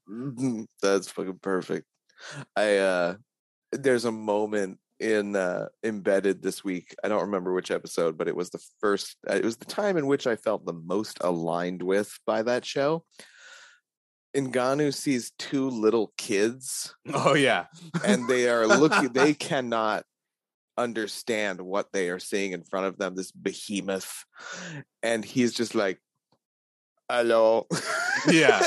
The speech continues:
Speaker 1: <laughs> And they're like, "Uh, hi."
Speaker 2: Yeah.
Speaker 1: <laughs> And they
Speaker 2: Yeah, that, I think that was on yesterday's. It,
Speaker 1: Yeah.
Speaker 2: that was so, he's like, they're, like, in the gym locker room or something at the,
Speaker 1: Mm-hmm.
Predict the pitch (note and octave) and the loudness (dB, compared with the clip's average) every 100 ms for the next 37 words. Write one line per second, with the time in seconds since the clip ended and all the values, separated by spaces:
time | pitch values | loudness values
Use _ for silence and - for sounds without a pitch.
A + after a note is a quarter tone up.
0 | D5 - F3 D#3+ - D3 D#3 B3+ F#4 G4 | 0 0 2 6 8 8 4 2 8 8
1 | C#4+ C#4 A#3+ A#3 D4+ _ - - - G2 | 8 4 2 -2 -10 _ -2 4 4 4
2 | F2+ - C#5 E4+ - - - - - - | 0 -4 -4 0 2 0 0 -2 -2 -16
3 | - - - - - - - - - - | -14 -14 -12 -14 -12 -16 -14 -14 -14 -12
4 | - A#2+ B2 F#2+ - C#3 B2 C3 D3 D#3 | -10 0 2 2 2 2 2 2 2 4
5 | D3+ C#3+ B2+ A2+ G#2+ - G#2 F#2 F2+ - | 4 2 2 2 -2 -2 -2 0 -2 0
6 | F#4+ G4 - B2 A#2+ - G#3+ C3 B2+ B2+ | 4 4 4 4 2 4 2 4 2 4
7 | D3 A#2+ - - B2+ A2+ C3+ - C3 C3+ | 2 2 -8 0 0 2 -4 -4 0 0
8 | A#2 A2 C3+ C3+ C3 C#3+ C#3+ A2+ B2 A#2 | 0 2 6 6 4 2 0 2 0 2
9 | G#2 G#2+ A#2 G2 G2 - F#2 F#2+ F#2+ G2+ | 0 0 -2 -2 -4 -6 -6 -4 -4 -2
10 | G3+ F#2+ E3 E3 | 0 2 0 -4